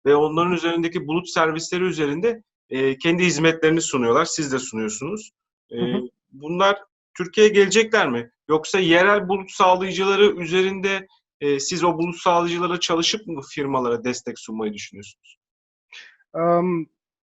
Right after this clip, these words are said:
Speaker 2: şimdi global, e, çerçevede baktığımızda, e, evet biz, e, bu büyük bulut sağlayıcılarına yönelik ürünlerimizi zaten duyurduk. Burada çok
Speaker 1: Hı hı.
Speaker 2: ciddi bir iş ortaklığımız var. Türkiye pazarına bakacak olursak Türkiye'deki servis sağlayıcıların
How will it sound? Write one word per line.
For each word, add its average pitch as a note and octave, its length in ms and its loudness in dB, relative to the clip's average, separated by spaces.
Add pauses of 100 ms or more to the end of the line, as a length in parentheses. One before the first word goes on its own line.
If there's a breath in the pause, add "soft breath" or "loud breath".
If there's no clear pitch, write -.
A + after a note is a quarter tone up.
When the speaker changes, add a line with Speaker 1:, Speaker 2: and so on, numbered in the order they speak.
(100)
Speaker 2:
şimdi D3+ 200 -14
global, F3+ 560 4
e, E3+ 280 -6
çerçevede E3 440 -2
baktığımızda, D3+ 1000 -2 (120)
e, F3+ 180 -12
evet E3+ 520 -6
biz, D3+ 240 -8
e, D3+ 220 -6
bu C#3+ 220 -12
büyük F#3 340 -8
bulut E3+ 240 -8
sağlayıcılarına C#3+ 1000 -4
yönelik C#3 540 -10 (240)
ürünlerimizi E3+ 500 -4
zaten E3 420 -2
duyurduk. C#3 380 -8
Burada D3+ 200 -2
çok D#3 180 -12
Speaker 1:
Hı D#3+ 40 -18
hı. E3 40 -12
Speaker 2:
ciddi C#3 240 -10
bir D#3+ 60 -14
iş D#3+ 180 -10
ortaklığımız C#3+ 680 -10
var. A2 200 -12 (460 soft breath)
Türkiye B3 300 -4
pazarına D#3+ 400 -4
bakacak - 320 -14
olursak B2+ 400 -10
Türkiye'deki G3 560 -6
servis F#3+ 420 -2
sağlayıcıların F3 920 0